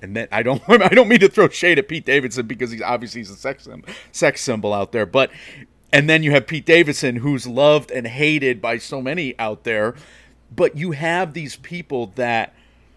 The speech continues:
i-, in a genre where character assassination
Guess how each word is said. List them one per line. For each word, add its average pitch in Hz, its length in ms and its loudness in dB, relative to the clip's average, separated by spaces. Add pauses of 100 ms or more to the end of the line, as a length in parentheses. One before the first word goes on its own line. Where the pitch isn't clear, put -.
(560)
i-, 143 180 -6
in 156 160 -2
a 165 100 2
genre 147 720 2
where 120 280 2
character 175 800 0
assassination 135 1160 -4